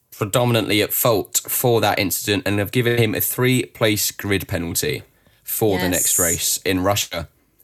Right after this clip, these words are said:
Speaker 1: Harsh?
Speaker 2: Um, I did expect nothing to happen.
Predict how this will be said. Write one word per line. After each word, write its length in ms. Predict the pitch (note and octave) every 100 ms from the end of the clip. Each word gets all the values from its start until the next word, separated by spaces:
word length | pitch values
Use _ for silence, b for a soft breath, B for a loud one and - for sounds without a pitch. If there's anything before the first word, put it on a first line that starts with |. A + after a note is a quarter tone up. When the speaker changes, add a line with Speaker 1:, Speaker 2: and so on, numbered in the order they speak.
| _
Speaker 1:
Harsh? 500 | - C#3+ G3+ - - - _ _ b b b b b b b b _ _ F#4+
Speaker 2:
Um, 800 | G#4 G#4 G#4 G4+ G#4 G4+ G#4+ G4 B B B B _ _ _ _ _ -
I 240 | E4+ G4 -
did 320 | F#4+ D4+ - -
expect 420 | D#4+ D#4 - D#4
nothing 440 | C#4+ C4 C4+ D4+ D4
to 100 | C4+
happen. 340 | A#3 A3+ -